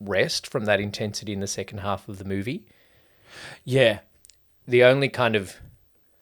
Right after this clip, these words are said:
Speaker 1: moment you get is Alfred talking to Rachel in the penthouse.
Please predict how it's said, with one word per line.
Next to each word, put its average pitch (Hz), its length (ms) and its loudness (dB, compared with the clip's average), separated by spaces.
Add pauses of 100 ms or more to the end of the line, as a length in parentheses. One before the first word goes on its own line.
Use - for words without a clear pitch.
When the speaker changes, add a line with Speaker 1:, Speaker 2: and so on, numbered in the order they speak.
(320)
Speaker 1:
moment 110 500 0
you 107 120 -8
get 107 460 -2 (680)
is 98 140 -6
Alfred 104 340 0
talking 104 240 -6
to 98 60 -6
Rachel 98 400 -2
in 95 80 -10
the 92 40 -8
penthouse. - 680 -10